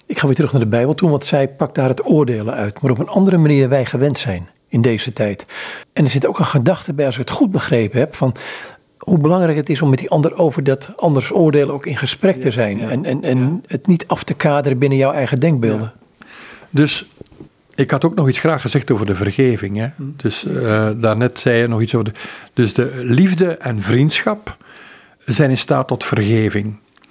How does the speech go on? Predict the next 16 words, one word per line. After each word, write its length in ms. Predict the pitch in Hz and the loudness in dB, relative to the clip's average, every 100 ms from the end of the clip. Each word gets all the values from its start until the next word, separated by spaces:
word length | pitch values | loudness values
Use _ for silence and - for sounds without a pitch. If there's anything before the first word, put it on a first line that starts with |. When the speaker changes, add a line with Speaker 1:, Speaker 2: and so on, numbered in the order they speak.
| - - - - | -20 -20 -20 -10
Speaker 2:
Waarbij 480 | - 127 113 135 123 | -2 0 2 2 2
wat 180 | 113 104 | 0 0
heel 240 | 117 214 | 2 2
belangrijk 540 | 185 123 143 135 113 - | 0 -2 -2 -2 -2 -2
is 160 | 104 | -2
bij 220 | 104 98 113 | 0 0 0
Arendt, 580 | 117 165 170 165 - - _ _ _ _ _ _ _ _ | -2 0 0 -2 -8 -18 _ _ _ _ _ _ _ _
je 260 | - 127 127 | -2 2 2
vergeeft 720 | 135 107 143 185 - - - | 0 0 2 2 0 -6 2
niet 300 | 123 151 - - | 2 2 -2 -2
een 340 | 110 101 90 | 0 0 0
daad, 580 | 120 135 113 - - - _ _ _ _ _ _ _ | -2 -2 -6 -6 -10 -10 _ _ _ _ _ _ _
je 200 | 127 120 | 0 2
vergeeft 520 | 110 107 139 131 - | 2 4 2 2 0
een 200 | 107 98 | 0 2
dader. 800 | 113 110 104 110 110 - - - | 0 0 0 0 0 -4 -8 -14